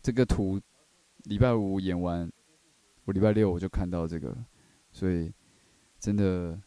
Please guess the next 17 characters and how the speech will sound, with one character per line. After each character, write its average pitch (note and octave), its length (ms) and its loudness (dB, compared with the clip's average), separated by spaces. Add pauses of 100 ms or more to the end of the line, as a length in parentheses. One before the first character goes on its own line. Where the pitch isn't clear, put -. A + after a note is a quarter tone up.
(240)
非 - 80 -20
常 G#2 160 -10
感 E2+ 180 -6
动， F2+ 220 -4
非 G#2 100 -2
常 F#2 200 -4
谢 G2+ 180 -6
谢 C#2+ 240 -10 (420)
你 F#2 120 -6
们， D2+ 200 -10 (1160)
呃， E2 260 -6 (1120)
这 - 120 -4
么 A2 100 2
喜 F#2+ 260 -2
欢 F#2 420 0 (360)
一 - 60 -6
切 A#2 300 2